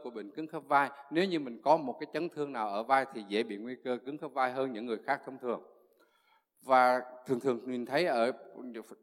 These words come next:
ở độ tuổi bốn mươi đến sáu mươi và nữ thì bị nhiều hơn nam.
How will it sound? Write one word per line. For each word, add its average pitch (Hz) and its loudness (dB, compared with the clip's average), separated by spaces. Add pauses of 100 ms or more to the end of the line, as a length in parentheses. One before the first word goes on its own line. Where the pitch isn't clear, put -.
(160)
ở 117 -2
độ 113 4
tuổi 110 -2
bốn 156 0
mươi 151 -2
đến 151 -8
sáu 151 0
mươi 147 -4
và 117 -2
nữ 117 4
thì 117 -10
bị 107 -8
nhiều 110 -8
hơn 123 -12
nam. 131 0